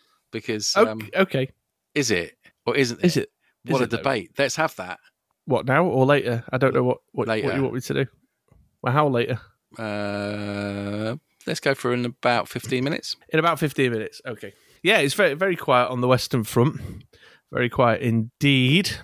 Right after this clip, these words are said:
Speaker 2: But that has not stopped us from getting on with things. I've been brewing quite a few teams on the old Sidekick app, coming up with some ideas.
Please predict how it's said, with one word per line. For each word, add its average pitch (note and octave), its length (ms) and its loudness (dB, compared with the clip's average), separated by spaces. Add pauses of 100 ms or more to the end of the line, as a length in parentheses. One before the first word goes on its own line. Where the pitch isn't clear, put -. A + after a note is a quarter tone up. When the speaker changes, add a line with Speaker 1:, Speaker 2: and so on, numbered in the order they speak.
Speaker 2:
But - 160 -4
that D3+ 220 0
has C3 180 2
not B2+ 220 -2
stopped - 300 -4
us A#2+ 140 -4
from G#2 340 -4 (280)
getting G#2 220 -4
on G#2+ 100 2
with G#2 140 2
things. C3+ 240 2
I've F#3+ 120 2
been B2 140 4
brewing A#2+ 220 4
quite B2+ 240 2
a - 20 -6
few G#3 180 4
teams E3+ 360 2
on C#3+ 100 2
the B2+ 60 2
old B2 160 0
Sidekick C3+ 540 -2
app, - 200 -2 (440)
coming C3 180 -4
up - 40 -14
with B2+ 100 -6
some C3 140 0
ideas. B2 520 0